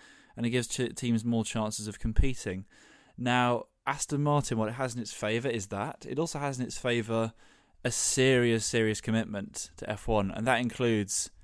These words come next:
getting the title sponsorship on board of that team, buying that team out, making it Aston Martin Formula One team, building this new state-of-the-art factory and engineering centre that they're, they're currently, uh, currently is,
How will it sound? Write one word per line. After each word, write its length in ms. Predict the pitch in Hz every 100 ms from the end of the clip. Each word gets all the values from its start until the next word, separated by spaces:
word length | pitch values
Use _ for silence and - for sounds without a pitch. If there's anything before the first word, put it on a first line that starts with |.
| - _ _ _ _ -
getting 320 | 123 113 113
the 80 | 110
title 360 | - 113 107 107
sponsorship 460 | - 107 - 107
on 140 | 107 101
board 240 | 107 101
of 40 | 98
that 140 | -
team, 240 | - 104
buying 260 | 92 113 113
that 140 | 110
team 240 | - 113 107
out, 160 | 98
making 340 | 110 113 110 113
it 40 |
Aston 320 | 113 110 -
Martin 360 | 110 104 - 104
Formula 280 | - 110 104
One 200 | 104 101
team, 320 | - 92 92 - - - -
building 400 | - 131 120 120
this 200 | 120 113
new 500 | 120 113 113 113 110 - - - - _ -
state-of-the-art 920 | - - 127 - 110 113 113 113 -
factory 640 | - 123 110 - - 104 101
and 680 | 107 104 104 104 104 - - -
engineering 540 | 113 107 110 113 110
centre 400 | 101 101 95 101
that 140 | 95 104
they're, 280 | 98 98
they're 140 | - 107
currently, 340 | - 101 -
uh, 380 | 104 101 101 101
currently 340 | - 110 104
is, 220 | 101 98